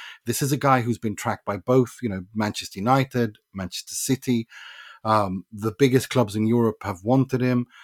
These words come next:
Um, and throughout all of this, Napoli, uh, D-, Giuntoli have been in contact. They've used actually a former, two former Milan players, um, Kaladze, but above all, Christian Zaccardo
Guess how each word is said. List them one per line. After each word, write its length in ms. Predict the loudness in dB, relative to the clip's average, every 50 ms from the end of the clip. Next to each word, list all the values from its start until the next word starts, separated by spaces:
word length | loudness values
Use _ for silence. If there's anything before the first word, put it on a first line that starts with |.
| -20 -20 -20 -16 _
Um, 460 | -4 -2 -2 -2 -2 -4 -6 -10 -12 _ _
and 260 | 0 2 2 2 0 -2
throughout 360 | -2 0 2 2 2 2 2
all 200 | 4 4 4 4
of 120 | 4 0
this, 200 | -4 -6 -6 -2
Napoli, 560 | -2 0 0 0 -2 -4 -6 -6 -6 -8 -12 _ _ _ _ -8
uh, 200 | -6 -6 -6 -6 -8 -12 -16 -20 -16
D-, 160 | -12 -10 -10 -6
Giuntoli 600 | 0 2 4 6 4 4 2 -2 -4 -4 -4 0
have 180 | 0 0 2 4
been 140 | 4 4
in 120 | 6 4 4
contact. 600 | 4 2 4 4 2 0 -2 -4 -6 -6 -2 2
They've 180 | 2 2 2
used 340 | 4 4 4 4 4 4 2
actually 400 | -2 -6 -6 -6 -4 -4 -2 -2
a 60 | -2
former, 380 | 0 2 2 4 6 4 4 2 2
two 240 | 4 4 4 4 2
former 260 | 0 -4 -4 -4 -4
Milan 380 | -6 -8 -8 -8 -8 -10 -12 -12
players, 440 | -14 -16 -18 -18 -20 _ _ -20 _ _ _
um, 320 | -14 -12 -12 -12 -12 -14 -4
Kaladze, 580 | -2 2 4 4 2 2 -2 -4 -6 -6 -4 -2
but 120 | -2 0
above 240 | 2 2 2 2 4
all, 240 | 2 2 2 0 -4 -12 -20 -20 -20 -16 -8
Christian 320 | -6 -6 -2 0 -2 0 0
Zaccardo 560 | -2 -4 0 2 2 2 2 0 -6 -14